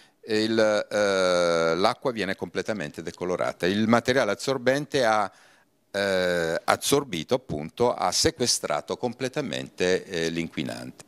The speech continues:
In questo caso, eh, il progetto prevede la, eh, il, il disegno, diciamo, la progettazione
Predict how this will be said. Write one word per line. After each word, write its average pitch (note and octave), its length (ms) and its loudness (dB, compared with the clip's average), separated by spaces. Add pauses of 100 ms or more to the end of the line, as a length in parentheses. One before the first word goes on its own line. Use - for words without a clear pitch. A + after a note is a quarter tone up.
In B2 140 2
questo E3 360 2
caso, C#3+ 640 0
eh, G2+ 460 2
il F#2+ 180 -2
progetto G#2 720 0
prevede A#2+ 800 0 (440)
la, A#2+ 500 0
eh, G2+ 300 0
il, G#2 300 -6
il G#2+ 340 -4
disegno, G2 640 2
diciamo, E2+ 280 -8
la F#2 120 2
progettazione G2 1300 0